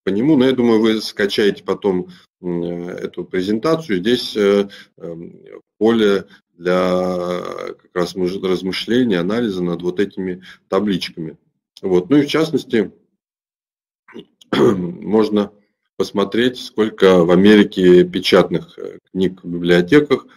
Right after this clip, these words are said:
учебных учреждений. Вот в среднем это получается пятьсот двадцать тысяч.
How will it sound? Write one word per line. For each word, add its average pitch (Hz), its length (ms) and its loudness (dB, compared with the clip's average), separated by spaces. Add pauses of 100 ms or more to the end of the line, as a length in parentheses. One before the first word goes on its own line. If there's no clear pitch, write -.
(880)
учебных 110 500 4
учреждений. 104 800 6
Вот 92 180 2
в - 80 -10
среднем 92 560 2
это 85 180 -10
получается 92 680 -4
пятьсот 92 460 -4
двадцать 87 500 -4
тысяч. - 500 -10